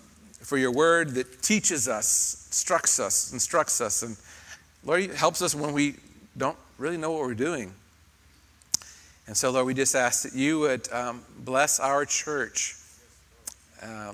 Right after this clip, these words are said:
let your spirit work in us, that we might, um, grow into, uh,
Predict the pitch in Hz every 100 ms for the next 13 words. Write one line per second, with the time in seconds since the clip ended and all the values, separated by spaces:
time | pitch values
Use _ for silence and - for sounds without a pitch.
0 | - 135 139 - - 147 151 151 127 117
1 | 151 147 127 131 87 - - - - -
2 | _ - - _ - - _ _ - 120
3 | 123 127 123 123 - - 117 113 113 110
4 | - - 107 107 117 120 113 117 110 110
5 | 107 107 101 - _ _ _ _ _ _
6 | -